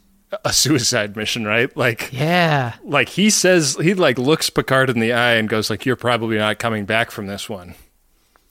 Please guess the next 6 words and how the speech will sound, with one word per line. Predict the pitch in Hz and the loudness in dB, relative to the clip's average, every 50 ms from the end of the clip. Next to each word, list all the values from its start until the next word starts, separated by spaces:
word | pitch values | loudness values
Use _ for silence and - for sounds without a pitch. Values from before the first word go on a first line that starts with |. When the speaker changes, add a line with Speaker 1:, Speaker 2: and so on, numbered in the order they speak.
| _ _ _ _ - - - - | _ _ _ _ -20 -20 -20 -10
Speaker 2:
That's | _ 135 135 - - | _ -6 -4 -4 -2
so | - 190 208 175 | 0 2 2 2
fucked. | - - - - 147 165 160 120 - - - - - - _ _ _ _ _ _ _ _ _ _ _ _ _ _ _ | 0 -2 -4 0 0 2 0 0 -4 -10 -14 -16 -16 -16 _ _ _ _ _ _ _ _ _ _ _ _ _ _ _
Speaker 1:
Yeah. | - 113 113 110 92 87 - - _ _ _ _ _ _ _ _ _ _ _ - | -6 -4 -4 -4 -4 -6 -14 -20 _ _ _ _ _ _ _ _ _ _ _ 0
Well, | 143 139 131 127 123 107 - - - - - - - - _ _ _ _ | 2 2 4 2 2 -2 -6 -14 -18 -18 -20 -20 -20 -20 _ _ _ _
uh, | 135 123 120 117 113 117 117 123 | -2 0 0 2 2 0 0 -2